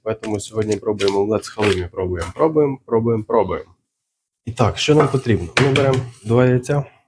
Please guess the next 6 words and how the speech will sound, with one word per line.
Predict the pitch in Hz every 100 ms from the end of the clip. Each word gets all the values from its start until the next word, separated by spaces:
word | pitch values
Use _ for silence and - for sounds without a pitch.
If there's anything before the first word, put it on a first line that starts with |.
| _ _ _ _ _ _ - - - - - _ _ _ _ _ _ 101
Раз. | 117 143 - - - - _ _ _ _ _ _ _ _ _ _ _ _ _ _ _
В | - 156 - - -
сторону. | - _ 135 135 135 139 120 - _ - _ _ _ _ _ _ 92
Два. | 101 110 123 127 - _ _ - - - _ _ _ _ _ _ _ _ _ _ _ _ _ _ _ _ _ _ _ _ _ _ _ _ _ _ _ _ _ -
В | 120
сторону. | - 135 139 135 135 120